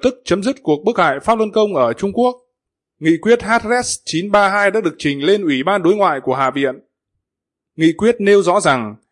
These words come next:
Đảng Cộng sản Trung Quốc không chỉ gây ra cái chết bất thường của ít nhất sáu mươi triệu người dân ở Trung Quốc, mà còn đàn áp các phong trào hòa bình,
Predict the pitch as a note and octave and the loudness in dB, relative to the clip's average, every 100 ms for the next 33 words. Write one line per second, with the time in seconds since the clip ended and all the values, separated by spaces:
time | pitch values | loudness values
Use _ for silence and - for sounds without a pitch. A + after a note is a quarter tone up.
0 | _ _ C3+ B2+ A#2+ D3+ C3+ C3 A#2 D3+ | _ _ -2 -2 0 -4 -2 -4 -4 -6
1 | G3+ A#3+ B3 - G#3 F#3 B2+ A2+ E3+ F#3+ | -4 -2 -4 -2 -4 -4 -6 -2 -2 0
2 | F#3+ F#3+ G3 A#3+ A#3+ A3 - D3+ B2+ A#2+ | -2 -2 -2 -4 -2 -6 -4 -2 -2 -4
3 | A#2+ A#2 G#3+ A3+ A#3+ B3+ - D#3 G3 G#3+ | -6 -6 -6 -8 -6 -8 -4 -2 -2 -2
4 | E3 C3+ C#3 C3 A#2+ F3 G3 C3 A#2 F#3+ | -2 -4 -2 -2 0 0 0 -2 -2 -6
5 | F#3+ A#3 B3 - _ _ _ D#3 D3+ D#3 | -4 -2 -4 -6 _ _ _ -4 0 0
6 | D3+ D3 F#3+ A#3 - B3 A3 G#3+ D#3 B2 | 2 0 2 -2 -2 -4 -4 -2 0 2
7 | C3 B2+ B2+ A2+ | 2 0 0 -4